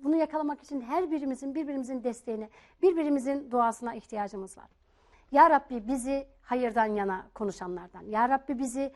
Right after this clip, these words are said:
hayırdan yana adım atanlardan, Ya Rabbi bizi güzellikleri uyandırmaya çalışanlardan,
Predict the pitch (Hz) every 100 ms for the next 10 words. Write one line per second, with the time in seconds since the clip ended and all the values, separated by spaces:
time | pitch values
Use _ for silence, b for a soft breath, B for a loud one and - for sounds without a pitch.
0 | b b 214 226 220 269 269 233 226 214
1 | 208 190 185 185 175 - - 208 220 269
2 | 277 302 254 247 277 b b - 233 302
3 | 277 294 277 294 294 247 254 247 254 262
4 | 269 247 226 220 214 202 185 175